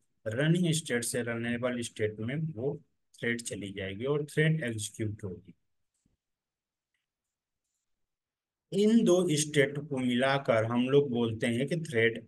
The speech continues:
active state में है, Active है, Thread active है, Deactive नहीं है। Deactive का मतलब कि डेड हो गई, kill हो गया thread का। अब इस दो state में जब thread रहेगी, उसको हम लोग बोलेंगे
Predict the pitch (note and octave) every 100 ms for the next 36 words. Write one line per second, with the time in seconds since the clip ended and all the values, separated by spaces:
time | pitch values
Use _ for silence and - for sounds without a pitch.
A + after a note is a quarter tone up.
0 | - C#3 D3 - F3 D3+ C#3 - A2+ A2
1 | G#2+ G#2 G#2 G#2+ - C3+ - E3 D#3+ A2
2 | F2+ - _ C3 C#3+ D#3 D#3 _ B2 B2
3 | - D3 B2 G#2 F2+ E2+ A#2 B2 B2 -
4 | C#3+ D#3+ D#3 G#2+ A2+ A#2+ C3+ B2 G2+ -
5 | _ _ _ _ _ _ A#2+ C#3+ C#3 D3+
6 | D#3+ D#3 C#3 B2 C#3 D#3+ D#3+ - C#3+ E3
7 | F3 G#2+ G#2 C#3 C#3+ B2+ A#2 G2 F#2+ F2
8 | _ _ _ _ - D#3 C#3+ C3+ A#2 A2+
9 | G#2+ G2+ G#2 G2+ - F#2+ F2+ - _ _
10 | _ _ - C3+ - - - F3 G#3+ -
11 | - - - B2 A#2+ D#3+ G#3 G#3+ D3 D3
12 | - D#3 D#3 D#3+ D#3 C#3+ C#3+ C#3+ C3+ -
13 | C#3+ C#3 B2+ B2 A#2+ B2 A#2 A2+ D3 E3+
14 | E3+ B2+ - - C3+ B2 A#2+ A#2+ A2+ A2+
15 | A2 A#2 A2+ A#2 D#3